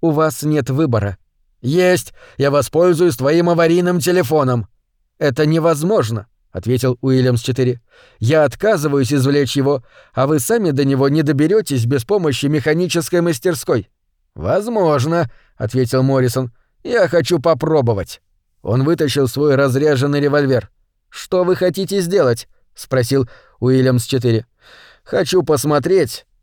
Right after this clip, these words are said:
не смогу ли я раздолбать тебя в металлолом без всякой помощи механической мастерской. Думаю, что будет логично начать с твоих зрительных ячеек". "Это действительно логично", — отвечал робот. "У меня, конечно,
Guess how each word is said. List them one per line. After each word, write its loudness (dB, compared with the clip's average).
не 0
смогу 0
ли 2
я 4
раздолбать 2
тебя 0
в 0
металлолом 2
без 0
всякой 0
помощи 0
механической 0
мастерской. -2
Думаю, 0
что -2
будет 0
логично 0
начать 0
с -10
твоих 2
зрительных 0
ячеек". -2
"Это 0
действительно 0
логично", — 0
отвечал 0
робот. -2
"У -6
меня, 0
конечно, -2